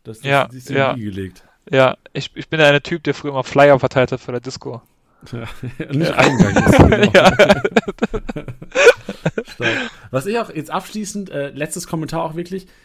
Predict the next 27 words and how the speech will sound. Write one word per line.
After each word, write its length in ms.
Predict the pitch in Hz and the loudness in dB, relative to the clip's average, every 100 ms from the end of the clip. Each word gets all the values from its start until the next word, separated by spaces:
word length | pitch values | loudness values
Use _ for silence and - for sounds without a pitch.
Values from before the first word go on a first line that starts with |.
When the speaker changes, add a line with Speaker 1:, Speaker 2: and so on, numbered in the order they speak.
| _ 123 | _ -12
Speaker 1:
ähm, 120 | 123 | -10
erstaunlich, 460 | 120 - 131 220 | -10 -6 -4 -4
du 60 | 156 | -6
hast 120 | 151 | -8
nur 80 | 127 | -8
einmal 260 | 139 185 190 | -6 -6 -6
erwähnt, 240 | 160 165 | -8 -10
dass 100 | 160 | -10
du 60 | 156 | -12
aus 60 | |
dem 60 | 143 | -8
Saarland 280 | 147 160 98 | -8 -8 -10
kommst. 280 | - 90 - | -12 -14 -14
Das 100 | - | -12
fand 160 | 117 | -10
ich 80 | 123 | -8
relativ 300 | 135 143 139 | -8 -8 -8
wenig 240 | 139 170 120 | -6 -6 -8
jetzt 160 | 90 | -12
für 60 | - | -12
eine 100 | 95 | -12
Unter-, 140 | 92 | -12
Speaker 2:
Nur 80 | 92 | -12
Speaker 1:
Unterhaltung 420 | - 143 139 156 | -6 0 2 2
mit 40 | 156 | 2
Speaker 2:
einmal? 300 | 160 143 | 2 2
Speaker 1:
dir. 40 | 185 | 0